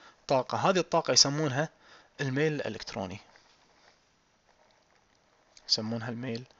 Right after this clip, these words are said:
الإلكتروني. يقول لك: "عل يقل الميل الإلكتروني كل ما اتجهنا لأسفل في المجموعة".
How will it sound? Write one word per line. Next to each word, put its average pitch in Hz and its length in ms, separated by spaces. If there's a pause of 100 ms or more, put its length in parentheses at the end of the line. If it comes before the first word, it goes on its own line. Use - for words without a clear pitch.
(360)
الإلكتروني. 113 600 (2000)
يقول 240 240
لك: - 160
"عل 220 420
يقل 202 560 (480)
الميل 170 560
الإلكتروني 202 840 (280)
كل 269 180
ما 220 80
اتجهنا 170 600
لأسفل 214 640
في - 140
المجموعة". 135 640